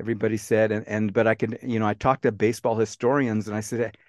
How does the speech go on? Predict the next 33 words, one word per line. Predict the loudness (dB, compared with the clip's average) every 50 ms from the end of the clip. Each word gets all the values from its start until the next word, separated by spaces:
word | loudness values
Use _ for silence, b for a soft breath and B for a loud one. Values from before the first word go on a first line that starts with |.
| b b b
"Have | -8 -6 -4
you | -2 -2
ever | 0 0 2 4 4 2
seen | 2 0 0 0 2 2 2 2 2
the | 2 2
original | 0 0 0 -2 -2 -2 -4 -2 0
newspaper | 0 0 0 -2 -2 -2 -2 -2 -2 0 0 0
with | 0 0 -2
the | -4 -8
poem | -4 -2 0 0 0 0 0 0
in | 0 -2
it?" | -4 -6 -10 _ _ _ _ _ _ _ _ _ _ -4
And | -2 -2
they, | 0 0 0 -2
they | -2 -6 -4 0 2 2 2 2 0 -2
admitted, | -4 -4 -2 0 2 2 2 2 2 2 2
"No, | 2 2 4 4
I, | 4 2 2 0 0 -2 -2
I | 0
never | -2 -2 -2 -2 -2
have." | 0 2 2 2 2 0 0
So, | 0 0 0 0 b b b b b _ _ _ _ _ _
uh, | -6 -2 0 0 0 0 -2 -4 -8 _
through, | -2 -2 0 0 -2 -6 -8
through, | -4 -2 0 2 2 2 2
uh, | 2 2 0
University | 0 0 0 0 0 -2 0 -2
of | -4
California, | -2 -2 -2 0 0 0 0 -2 0 0 -2
Berkeley, | 0 4 4 4 4 4 2 0 2 2
I | 2
actually | 0 -2 -4 -4 -4 -4 -4
found, | -4 -6 _ 0 2 2 4 2 2 0 0 -2